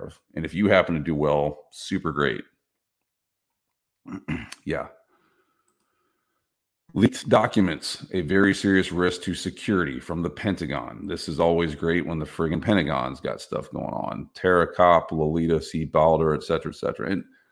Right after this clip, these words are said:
quickly, like, I have to sort of say, it boggles my mind that there's so much stuff going on with leaks and all this other bullshit that comes around with people, you know, rolling things out of the federal government or whatever else. I worked in classified spaces with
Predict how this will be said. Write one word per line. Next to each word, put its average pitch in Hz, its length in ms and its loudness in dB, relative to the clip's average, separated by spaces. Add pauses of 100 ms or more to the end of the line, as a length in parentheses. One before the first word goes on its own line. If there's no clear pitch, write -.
(440)
quickly, 156 440 4
like, 101 180 4
I 95 100 4
have 113 220 2
to 98 100 0
sort 101 280 4
of 85 80 -2
say, 95 320 4
it 90 220 -2 (280)
boggles 139 440 8
my 95 160 6
mind 87 420 2
that 80 100 -4
there's 82 180 -4
so 101 220 4
much - 460 0
stuff 90 320 0
going 85 260 -2
on 82 320 0
with 76 320 -4 (600)
leaks 107 480 0
and 92 100 0
all 95 180 0
this 90 100 -4
other 95 280 2
bullshit 98 640 -2
that 90 100 -8
comes 92 220 -4
around 90 260 0
with 87 160 -4
people, 85 720 -2
you 90 160 -6
know, 78 200 -6
rolling 90 420 0
things 87 240 -4
out 87 160 2
of 80 80 -4
the 78 100 -4
federal 85 340 -2
government 85 260 -2
or 82 40 -2
whatever 82 240 2
else. 85 160 2 (480)
I 113 120 6
worked 127 200 6
in 101 120 0
classified 98 520 4
spaces 90 540 0
with 82 340 -4